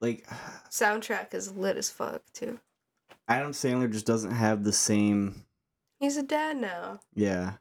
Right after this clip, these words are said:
Speaker 2: I think that his family movies are great.
Speaker 1: Yeah,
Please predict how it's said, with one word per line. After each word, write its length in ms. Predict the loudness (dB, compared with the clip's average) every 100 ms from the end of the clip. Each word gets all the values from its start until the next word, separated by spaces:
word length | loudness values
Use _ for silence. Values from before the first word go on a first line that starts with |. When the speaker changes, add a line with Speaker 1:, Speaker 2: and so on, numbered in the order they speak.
| _ _ _ _ _
Speaker 2:
I 100 | 8
think 300 | 8 4 2
that 180 | 2 2
his 180 | 0 -2
family 380 | -4 -2 -2 -6
movies 460 | -8 -8 -10 -12
are 160 | -12 -14
great. 360 | -4 -2 0 -4 -2
Speaker 1:
Yeah, 220 | -2